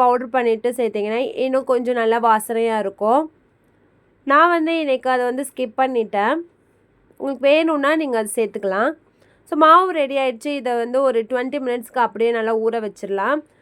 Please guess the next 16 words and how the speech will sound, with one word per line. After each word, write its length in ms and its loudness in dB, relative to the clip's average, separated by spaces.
After 340 0
twenty 360 -2
minutes 320 -2
ஆயிடுச்சு. 420 -2
இப்போ 240 -6
இதை 180 -4
வந்து 280 -2
நம்ம, 140 -6
ஆ, 80 -4
சப்பாத்தி 420 0
கட்டையில 320 -2
வச்சு 220 -6
நல்லா 240 -2
ரோ-, 280 -2
இது 220 0
ஃபுல்லா 280 -2